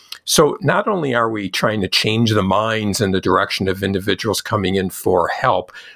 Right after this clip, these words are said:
we're also trying to do that among other healthcare professionals and society at large.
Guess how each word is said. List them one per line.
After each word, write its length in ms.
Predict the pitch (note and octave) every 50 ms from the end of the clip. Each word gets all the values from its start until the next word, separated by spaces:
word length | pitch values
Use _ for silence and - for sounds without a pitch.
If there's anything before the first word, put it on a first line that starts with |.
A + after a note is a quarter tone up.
| - -
we're 120 | - A2 A#2
also 300 | F3 G3 - - G#3 D3+
trying 320 | - - C#3+ B2 A2+ G#2+
to 60 | G2+
do 160 | G2 - A2+ G2+
that 180 | A2 G#2 G2 F#2+
among 320 | G2 G2 F#2+ F#2+ G2+ G2+
other 280 | G2+ A2+ A2 A#2 G#2+ F#2+
healthcare 560 | - A2 G2 - - _ - - A#2+ G#2+ -
professionals 720 | - - - - - G#2+ A2+ A2+ - - B2+ G#2+ F#2 -
and 240 | - - A2+ A2+ A2
society 760 | - - G#2 G2+ - - - - A2 G#2+ A2+ A2 G2 F#2 E2+
at 120 | F2 - -
large. 540 | F2+ F2+ F2+ E2 D#2 D2+ - - - -